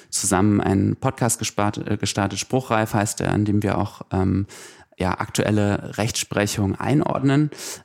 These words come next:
Ja, also wir toben uns wirklich aus mit Jura und haben da keine Mangelerscheinung oder so.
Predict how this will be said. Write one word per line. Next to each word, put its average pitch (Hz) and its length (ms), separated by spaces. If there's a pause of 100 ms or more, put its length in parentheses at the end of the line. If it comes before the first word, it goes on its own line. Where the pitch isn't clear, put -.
(120)
Ja, 92 240 (180)
also 101 360 (180)
wir 110 400
toben 120 300
uns 104 180
wirklich 107 300
aus 98 260
mit - 200
Jura 95 340
und 98 320
haben 101 120
da 95 80
keine 95 220
Mangelerscheinung 95 720
oder 98 180
so. 101 200